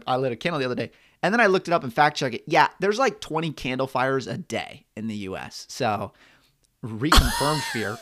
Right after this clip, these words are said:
Speaker 1: 'cause I'm not gonna lie to you. I leave my candles on sometimes and I dip. I'm like, "It's fine.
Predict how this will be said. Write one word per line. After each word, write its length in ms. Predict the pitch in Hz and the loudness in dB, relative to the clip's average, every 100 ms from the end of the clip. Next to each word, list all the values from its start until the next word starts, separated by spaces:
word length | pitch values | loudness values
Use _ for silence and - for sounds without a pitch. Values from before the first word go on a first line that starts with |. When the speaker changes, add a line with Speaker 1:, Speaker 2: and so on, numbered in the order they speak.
| - - - | -14 -4 0
Speaker 1:
'cause 400 | 147 120 110 - - 269 277 - 254 _ | 2 2 -2 -6 -6 -6 -6 -6 -8 _
I'm 180 | 127 170 | 0 2
not 220 | 180 165 160 | 4 4 4
gonna 140 | 147 | 2
lie 200 | 131 147 | 4 4
to 80 | 139 | 2
you. 260 | 120 107 107 _ - - _ _ _ _ - | 0 -2 -6 _ -20 -20 _ _ _ _ 0
I 120 | 120 | 2
leave 160 | 185 151 | 4 2
my 140 | 113 | 0
candles 360 | - 143 151 131 | -2 -2 0 0
on 180 | 120 113 | -2 -2
sometimes 380 | 127 117 127 123 | -4 -2 -2 -2
and 80 | 151 | -2
I 60 | |
dip. 160 | 156 208 | -2 0
I'm 60 | 202 | 2
like, 200 | 196 - | 2 0
"It's 140 | - | -4
fine. 300 | - 523 480 | -2 -2 -2